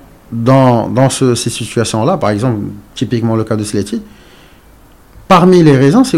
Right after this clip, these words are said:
aussi la perception de l-, de l'investisseur vis-à-vis de la start-up et de,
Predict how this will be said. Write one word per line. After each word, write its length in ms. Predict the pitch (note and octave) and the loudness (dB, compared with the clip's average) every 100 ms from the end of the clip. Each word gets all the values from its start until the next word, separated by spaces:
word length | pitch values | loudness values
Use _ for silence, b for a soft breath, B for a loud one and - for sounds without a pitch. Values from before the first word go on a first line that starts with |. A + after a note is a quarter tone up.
| D#3+ | 0
aussi 380 | D#3+ B3 B3+ - - - | -2 -4 -6 -6 -20 -8
la 360 | C3+ C#3 C3+ B2+ - | -4 -2 -2 -4 -4
perception 440 | - - D#3 - G#3 - - _ _ _ _ - - _ _ _ _ - - | -6 -4 -8 -8 -14 -16 -20 _ _ _ _ -20 -20 _ _ _ _ -20 -10
de 220 | A#2+ B2+ | -4 0
l-, 640 | C3 B2+ A#2+ A2+ G#2+ A#2+ | 0 0 0 -2 -4 -2
de 40 | C#3 | 0
l'investisseur 400 | D3+ C#3 - F3+ | 2 0 -2 -2
vis-à-vis 340 | D#3 C#3+ C#3 D3 | 0 2 2 0
de 80 | B2+ | 0
la 100 | B2 | -2
start-up 380 | - - - A#2+ | -4 -4 -6 -4
et 60 | |
de, 200 | B2 B2 | -2 0